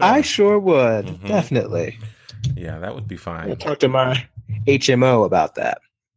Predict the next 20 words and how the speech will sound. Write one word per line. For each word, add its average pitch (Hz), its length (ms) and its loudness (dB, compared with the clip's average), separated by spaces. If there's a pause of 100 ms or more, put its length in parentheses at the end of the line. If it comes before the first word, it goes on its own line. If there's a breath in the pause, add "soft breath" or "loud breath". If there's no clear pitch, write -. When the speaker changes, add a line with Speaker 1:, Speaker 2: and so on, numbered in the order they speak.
(140)
Speaker 2:
Because 87 320 -10
there's 131 180 -6
been 131 160 -8
a, 92 240 -6
a 82 80 -2
lot 92 340 0
of 107 60 2
developments 85 640 -2
in 90 80 -10
the 85 80 -10
last 82 320 -10
week. 80 260 -16
There's 90 240 -12
a 90 60 -8
meteor 90 500 -4
Speaker 1:
A 156 100 4
lot. 156 220 0
Speaker 2:
headed 90 340 0
towards 82 380 -4
Earth, 64 320 -10